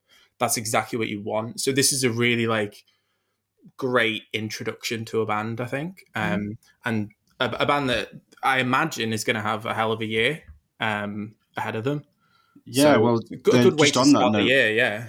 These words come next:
Speaker 2: They were playing at the White, they're playing at the White Hotel, which is a small venue in Salford, uh, in, and I missed out on tickets. And then immediately, like, a week ago, they released a, a, a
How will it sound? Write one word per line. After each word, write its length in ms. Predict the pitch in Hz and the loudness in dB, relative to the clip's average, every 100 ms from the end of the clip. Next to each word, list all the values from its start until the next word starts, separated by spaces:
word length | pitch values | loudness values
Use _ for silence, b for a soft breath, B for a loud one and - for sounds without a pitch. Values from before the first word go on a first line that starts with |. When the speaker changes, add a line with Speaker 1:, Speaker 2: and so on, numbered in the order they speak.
| B B B - | B B B 0
Speaker 2:
They 100 | 120 | 2
were 120 | 120 | 2
playing 360 | 123 151 143 123 | 2 4 6 4
at 120 | 101 | 2
the 80 | 110 | 0
White, 400 | 117 120 101 - | 0 0 -2 -6
they're 100 | 123 | -2
playing 180 | 151 143 | 4 4
at 60 | |
the 80 | 104 | 4
White 180 | 120 98 | 0 0
Hotel, 420 | 110 104 127 107 | -2 -2 0 0
which 160 | 95 95 | -2 -4
is 80 | |
a 40 | 98 | -6
small 560 | - 117 107 101 95 - _ _ _ _ _ | -4 -2 -2 -2 -4 -10 _ _ _ _ _
venue 400 | 107 98 95 92 | -2 0 2 2
in 260 | 82 98 95 | -2 -4 -4
Salford, 640 | - 104 101 92 90 90 - - | -4 -6 -6 -8 -14 -16 -18 -14
uh, 40 | |
in, 600 | 101 92 101 101 98 95 - | -12 -10 -6 -4 -4 -6 -8
and 100 | 107 | -4
I 60 | |
missed 240 | 104 120 - | -2 0 0
out 120 | 95 | -2
on 100 | 101 | -4
tickets. 480 | - 107 98 90 - | -8 -8 -8 -8 -6
And 120 | 104 | -4
then 320 | 101 101 98 - b b b - | -2 -2 -2 -6 b b b -2
immediately, 640 | 113 120 - 107 107 107 - _ - | 2 2 2 -4 -4 -6 -12 _ -14
like, 240 | - 104 | -8 -6
a 60 | 110 | -2
week 280 | 113 117 - | -2 -2 -2
ago, 160 | 101 | -2
they 120 | 98 | 0
released 320 | 98 101 98 104 | 0 0 -2 -2
a, 160 | 98 - - | -4 -6 -12
a, 120 | 104 - _ _ _ _ 104 | -12 -12 _ _ _ _ -6
a 260 | 104 98 | -4 -4